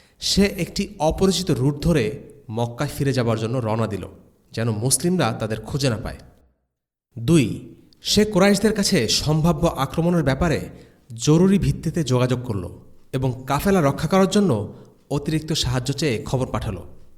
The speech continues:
দামদামের মাধ্যমে সে কুরাইশদের একটি মেসেজ দিল যে যদি কুরাইশরা কাফেলা রক্ষার জন্য সেনা না পাঠায়, তবে মুসলিমরা কাফেলা দখল করে নেবে।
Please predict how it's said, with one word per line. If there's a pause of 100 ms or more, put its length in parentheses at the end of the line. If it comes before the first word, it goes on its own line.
(760)
দামদামের
মাধ্যমে
সে
কুরাইশদের
একটি
মেসেজ
দিল
যে (420)
যদি
কুরাইশরা
কাফেলা
রক্ষার
জন্য
সেনা
না
পাঠায়, (420)
তবে
মুসলিমরা
কাফেলা
দখল
করে
নেবে।